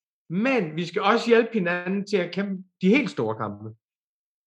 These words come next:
Og så vil jeg spørge om en anden ting her til sidst, som er vigtig. Det er, hvilke fejl har Information begået i, øh, i, <laughs> fordi vi har jo også, og du har jo, øh, været en lærermester for, ja, ja, Eivind har jo,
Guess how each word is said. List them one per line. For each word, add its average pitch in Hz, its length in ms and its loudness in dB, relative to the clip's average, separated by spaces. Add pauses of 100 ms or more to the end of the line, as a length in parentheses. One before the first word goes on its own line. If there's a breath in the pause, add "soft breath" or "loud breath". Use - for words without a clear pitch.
(400)
Og 190 80 -8
så 254 100 2
vil 254 80 6
jeg 240 80 4
spørge 262 180 6
om 262 80 6
en 247 60 2
anden 269 200 2
ting 269 200 -2
her 247 180 2
til 214 240 -6
sidst, 262 220 -4
som 226 120 2
er 202 80 4
vigtig. 214 360 0 (920)
Det 233 140 4
er, 247 140 2 (560)
hvilke 262 400 0
fejl 240 600 -2
har 175 240 -2
Information 190 760 0
begået 143 520 -2
i, 143 260 0
øh, 123 340 4
i, 139 300 -6
<laughs> - 100 -2
fordi 196 180 4
vi 208 240 4
har 240 200 6
jo 190 40 6
også, 220 280 0 (280 soft breath)
og 170 140 -4
du 220 140 4
har 240 80 6
jo, 180 260 4
øh, 151 960 4
været 156 180 -2
en 151 120 -6
lærermester 160 880 -2
for, 143 480 0 (120)
ja, 139 100 -2 (200)
ja, 139 240 2
Eivind 208 200 8
har 147 140 4
jo, 139 80 2